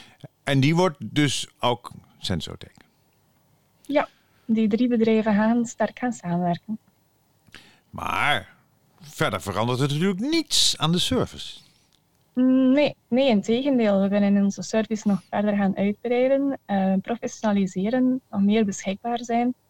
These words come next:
Speaker 2: ehm, zodat we de mensen nog beter kunnen helpen. Dus, eh, aan de service verandert zeker niks, ook de gezichten veranderen niet.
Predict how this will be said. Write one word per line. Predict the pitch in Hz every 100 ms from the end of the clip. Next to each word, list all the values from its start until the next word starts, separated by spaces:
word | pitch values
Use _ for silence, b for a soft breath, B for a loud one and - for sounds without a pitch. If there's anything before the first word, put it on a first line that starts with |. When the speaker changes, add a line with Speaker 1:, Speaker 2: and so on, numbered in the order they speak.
| _ _ _ _ -
Speaker 2:
ehm, | 202 196 196 196 196
zodat | - 208 196 190
we | -
de | 180
mensen | 190 190 -
nog | 196
beter | 190 175 -
kunnen | 233 208
helpen. | 175 190 180 170 _ _ _ _ _
Dus, | 214 202 -
eh, | 190
aan | - 208
de | 214
service | 254 262 247
verandert | - 233 226 -
zeker | 226 -
niks, | 220 254 -
ook | 220
de | 190
gezichten | 185 208 226 -
veranderen | 220 220 226 233 220
niet. | 226 -